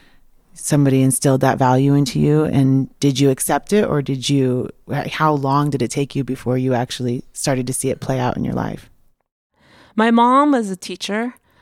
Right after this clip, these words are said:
Speaker 2: so I was always with her in the classroom. You know, I remember that was when chalkboards were, we had, all had chalkboards. I remember I would help her clean the chalkboards. And so education was already instilled in me from such a young, young age.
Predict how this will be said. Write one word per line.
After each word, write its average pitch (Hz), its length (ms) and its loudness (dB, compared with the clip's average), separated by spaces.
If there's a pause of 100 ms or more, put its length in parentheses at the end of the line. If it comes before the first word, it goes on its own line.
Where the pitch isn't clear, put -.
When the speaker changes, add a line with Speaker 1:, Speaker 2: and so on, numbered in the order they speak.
(120)
Speaker 2:
so 196 440 2
I 196 200 0
was 185 220 -2
always 208 520 0
with 185 220 -2
her 196 80 -6
in 175 120 -4
the 170 60 -10
classroom. - 680 -4 (240)
You 208 180 0
know, 190 100 2
I - 160 0
remember 190 480 0
that 190 140 0
was 190 160 -4
when 180 160 -4
chalkboards 190 600 -2
were, 180 380 0
we 190 60 -4
had, 196 160 -2
all 190 180 0
had 185 160 -4
chalkboards. 196 540 0
I 190 60 -2
remember 196 440 0
I 180 200 -2
would 175 180 -4
help 196 340 0
her 180 300 -2 (520)
clean 208 280 2
the 175 60 -6
chalkboards. - 880 -4 (340)
And 196 200 0
so 202 200 0
education 233 580 0
was 202 180 -2
already 196 380 0
instilled 185 420 -2
in 185 160 0
me 180 300 0
from 180 260 -4
such - 300 -6
a 190 60 -2
young, 175 400 -2
young 170 240 -4
age. 73 360 -8